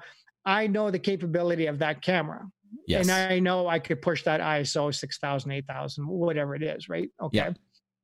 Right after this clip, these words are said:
Speaker 1: Some of my other cameras, you know, I'm kind of stuck at maybe thirty-two hundred, you know?
Speaker 2: Yes.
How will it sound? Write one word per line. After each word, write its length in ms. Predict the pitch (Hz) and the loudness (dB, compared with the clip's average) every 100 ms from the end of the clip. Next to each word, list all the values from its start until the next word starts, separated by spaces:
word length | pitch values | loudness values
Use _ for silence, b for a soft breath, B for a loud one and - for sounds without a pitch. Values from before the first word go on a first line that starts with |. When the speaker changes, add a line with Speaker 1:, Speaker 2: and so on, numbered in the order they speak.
| - | -2
Speaker 1:
Some 180 | 220 | 2
of 100 | 208 | 2
my 240 | 196 180 190 | 4 4 4
other 140 | 208 | 2
cameras, 640 | 208 214 220 233 226 180 - - - | 0 0 0 0 0 -2 -6 -12 -10
you 180 | - 196 | 0 4
know, 180 | 175 170 | 6 6
I'm 180 | 170 170 | 4 2
kind 260 | 180 180 | 2 2
of 120 | 165 139 | 2 -2
stuck 320 | - 180 180 | 0 0 2
at 100 | 170 | 0
maybe 240 | 165 160 | 0 0
thirty-two 540 | 143 175 165 151 - 147 | 0 0 0 -2 -2 -2
hundred, 400 | 160 147 135 - - _ | -2 -4 -6 -10 -20 _
you 140 | - 180 | -2 0
know? 280 | 147 156 147 B B | 0 -2 -6 B B
Speaker 2:
Yes. 400 | 87 85 170 - | -2 0 0 0